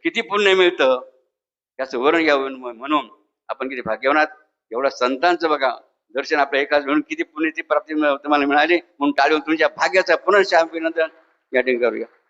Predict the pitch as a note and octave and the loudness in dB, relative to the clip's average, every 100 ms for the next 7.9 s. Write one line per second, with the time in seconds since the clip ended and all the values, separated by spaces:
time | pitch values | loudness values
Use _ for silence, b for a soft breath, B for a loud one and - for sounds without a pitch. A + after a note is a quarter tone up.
0 | _ _ _ _ _ _ A#2+ A#2+ D3 C#3 | _ _ _ _ _ _ -8 -2 0 0
1 | B2 A2 - - _ _ _ _ _ _ | -2 -4 -10 -20 _ _ _ _ _ _
2 | _ G#2+ A2 - - A#2 A#2 A2+ G#2 G#2 | _ -14 -14 -14 -12 -10 -6 -4 -4 -4
3 | G#2+ G#2+ G#2+ A2 G#2+ A2 G#2+ _ _ _ | -6 -4 -6 -8 -10 -14 -16 _ _ _
4 | _ _ B2 A#2 A2+ A2+ A2+ G2+ A#2 B2+ | _ _ -14 -10 -8 -4 -6 -4 -2 0
5 | B2 A2+ A2+ A2+ A2 A2 A#2 A#2 A2 G#2+ | 0 -2 -4 -10 -8 -8 -8 -6 -6 -6
6 | G#2+ A2 A2 G#2+ G#2 - A2 A#2 - A#2 | -8 -12 -12 -12 -14 -14 -8 -6 -6 -8
7 | G#2 - _ _ - D3 D3 A#2 | -10 -12 _ _ -4 0 0 -2